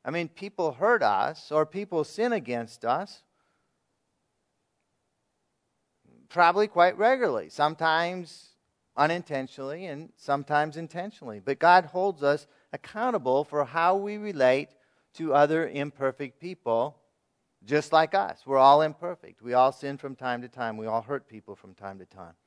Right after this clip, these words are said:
And unforgiveness will bring God's judgment. Matthew eighteen, Peter came up to Jesus and said to him, "Lord, how often will my brother sin against me and I forgive him?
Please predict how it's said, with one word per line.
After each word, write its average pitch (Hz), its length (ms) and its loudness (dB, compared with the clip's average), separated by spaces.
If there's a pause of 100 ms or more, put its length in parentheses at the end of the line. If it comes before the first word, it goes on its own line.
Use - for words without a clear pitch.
(460)
And 262 100 -2
unforgiveness 185 1120 -2 (460)
will 160 220 2
bring 160 280 -2
God's 151 380 4
judgment. 160 540 -4 (2000)
Matthew 165 280 0
eighteen, 165 640 -2
Peter 214 280 -10
came 175 220 -10
up 160 180 0
to 139 100 -16
Jesus 131 600 -8
and 147 220 -10
said 165 320 -6
to 127 80 -8
him, 123 320 -12
"Lord, 175 260 -4
how 233 380 -14
often 156 480 -2
will 139 160 -2
my 135 320 0 (380)
brother 151 360 2
sin 214 320 -8
against 123 460 -8
me 147 100 -12
and 135 100 -4
I 120 160 0
forgive 160 420 -14
him? - 160 -20